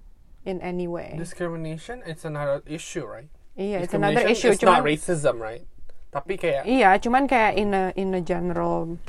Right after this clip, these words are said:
Speaker 1: idea, kayak kita bisa, kita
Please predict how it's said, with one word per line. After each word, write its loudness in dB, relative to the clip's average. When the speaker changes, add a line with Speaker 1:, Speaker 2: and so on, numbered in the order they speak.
Speaker 1:
idea, 2
kayak -6
kita -6
bisa, -6
kita 6